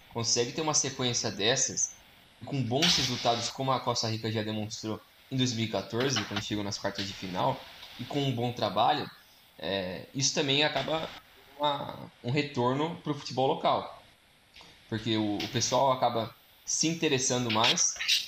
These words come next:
acaba havendo um investimento muito maior também no futebol de base, nas estruturas dos clubes locais,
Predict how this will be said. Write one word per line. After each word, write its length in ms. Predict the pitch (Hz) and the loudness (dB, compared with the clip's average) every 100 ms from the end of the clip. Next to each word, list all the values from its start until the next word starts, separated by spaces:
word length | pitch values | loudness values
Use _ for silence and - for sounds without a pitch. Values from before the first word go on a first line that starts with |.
| - - - | -8 -14 -6
acaba 340 | 107 139 - | 0 2 4
havendo 300 | 143 120 131 | 4 4 2
um 80 | 131 | 2
investimento 600 | 127 127 - 127 117 - 123 | 2 2 0 0 0 0 0
muito 200 | 147 160 | 0 0
maior 300 | 143 120 120 | 2 4 2
também 280 | 123 113 | 0 0
no 640 | 110 - - - - 101 110 | 2 2 2 -2 -4 -2 -4
futebol 300 | - - 107 | 2 2 4
de 80 | 104 | 2
base, 480 | 98 127 135 120 107 | 4 6 4 2 0
nas 200 | 107 - | 0 0
estruturas 460 | 104 - 120 113 | 0 -2 0 2
dos 140 | 110 - | 2 0
clubes 280 | 120 110 107 | 0 -2 -2
locais, 840 | 98 - 117 135 139 131 - - | -2 4 4 4 4 4 4 4